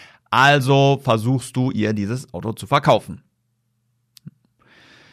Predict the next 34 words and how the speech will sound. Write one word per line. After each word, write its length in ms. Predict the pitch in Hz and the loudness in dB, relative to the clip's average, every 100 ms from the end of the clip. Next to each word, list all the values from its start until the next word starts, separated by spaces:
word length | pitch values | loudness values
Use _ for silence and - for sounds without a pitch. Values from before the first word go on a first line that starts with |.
| _ _ _ _ _ _ _ | _ _ _ _ _ _ _
Eine 80 | - | -4
andere 140 | 123 | 0
Möglichkeit 540 | 135 131 120 117 110 104 | 0 -2 -4 2 2 2
wäre, 400 | 98 95 92 - | 2 2 2 -2
eine 600 | 80 80 85 87 92 98 | -10 -10 -10 -10 -10 -10
Frau 200 | - 123 | -4 -2
ist 100 | 117 | -2
sich 120 | 101 | -6
unsicher 400 | 113 117 107 107 | -4 -2 0 0
oder 140 | 101 98 | 0 0
sagt, 200 | 101 101 | -2 -2
„Nein, 300 | 104 123 117 | 0 2 0
ich 100 | 110 | -2
will 140 | 113 | -4
nicht 120 | 107 | -2
mit 140 | 98 104 | -4 -4
dir 80 | |
ausgehen“, 520 | 92 147 143 151 151 139 | -2 -4 -6 -4 -4 -4
und 360 | 104 - 113 | -8 -10 -8
du 80 | 127 | -4
bist 160 | 135 123 | -2 -2
davon 220 | 110 110 | -2 -4
überzeugt, 680 | 98 - 104 107 110 - _ - | -4 -4 0 0 0 -8 _ -10
dass 160 | 98 | -8
sie 60 | 107 | -6
mit 120 | 110 | -2
dir 80 | 120 | 0
ausgehen 360 | 117 - 120 107 | -2 -2 -2 -2
sollte. 280 | 90 - - _ _ | -4 -6 -14 _ _
Oder 400 | 165 202 226 233 _ _ _ - | 2 4 2 -4 _ _ _ -10
eine 100 | 139 | -8
Diskussion, 640 | - - 107 - 151 160 | -10 -10 -12 -4 -2 0
eine 260 | 151 120 104 | 0 -2 -2
Debatte 580 | 104 95 143 - 143 | -2 0 2 2 2